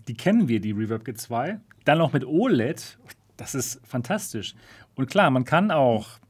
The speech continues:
noch eine höhere Auflösung haben, wie die Vario mit zweitausendachthundert mal zweitausendsiebenhundert, aber dann ist einfach die Performance das Problem, ne? Marco, wir haben's heute getestet, wir haben mal,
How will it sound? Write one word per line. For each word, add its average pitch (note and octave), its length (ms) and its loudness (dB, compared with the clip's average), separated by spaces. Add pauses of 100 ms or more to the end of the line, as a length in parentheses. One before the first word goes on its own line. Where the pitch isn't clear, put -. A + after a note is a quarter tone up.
(240)
noch B2 180 0
eine A#2+ 160 -2
höhere D#3+ 240 2
Auflösung A2 420 -4
haben, G#2 240 0
wie A2+ 120 -2
die A2 400 0
Vario A#2+ 580 2
mit A#2 140 -6
zweitausendachthundert B2 760 0
mal A#2+ 120 2
zweitausendsiebenhundert, A2+ 880 -2
aber C3 540 4 (720)
dann D#3 600 0 (400)
ist D3+ 120 -6
einfach D#3 160 0
die D3+ 60 0
Performance E3 580 -4
das A2 140 -6
Problem, G2 440 -6
ne? D#3+ 440 -6
Marco, C#3+ 320 0
wir C3 60 4
haben's C#3 180 -2
heute C#3+ 180 -2
getestet, C#3+ 640 -6
wir C#3+ 120 0
haben D3 100 0
mal, C#3+ 260 2